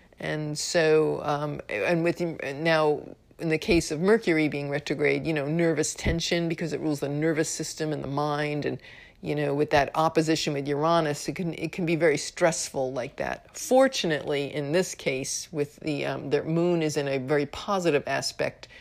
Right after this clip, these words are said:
moon and Venus, um, to Mercury, and that will take some of the load off it, so it may not be as ha-, you know, hazardous or ha-,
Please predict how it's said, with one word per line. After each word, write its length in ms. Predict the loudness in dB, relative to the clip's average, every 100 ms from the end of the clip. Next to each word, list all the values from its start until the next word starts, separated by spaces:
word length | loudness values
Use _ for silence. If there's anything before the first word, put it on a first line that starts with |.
| -20 -10
moon 200 | -4 -2
and 140 | -2 0
Venus, 440 | 0 0 -4 -10 -16 -20 -20 _ -20 -6
um, 380 | -4 -4 -6 -14 -16
to 360 | -8 0 2 2
Mercury, 500 | 2 0 -2 -4 -2
and 200 | -2 2
that 200 | 2 2
will 300 | 4 2 2 -4
take 360 | -4 2 2
some 240 | 2 -2 0
of 60 |
the 80 | 0
load 380 | 2 4 4 4
off 260 | 2 2 0
it, 180 | 0
so 160 | 0 -4
it 60 | -2
may 180 | -4 -4
not 260 | -6 -8
be 200 | -8 -6
as 200 | -4 -6
ha-, 320 | -8 -6 -6 -6
you 140 | -8 -6
know, 100 | -6
hazardous 840 | -8 -2 0 2 2 4 4 2
or 160 | -2 -2
ha-, 300 | -2 -4 -4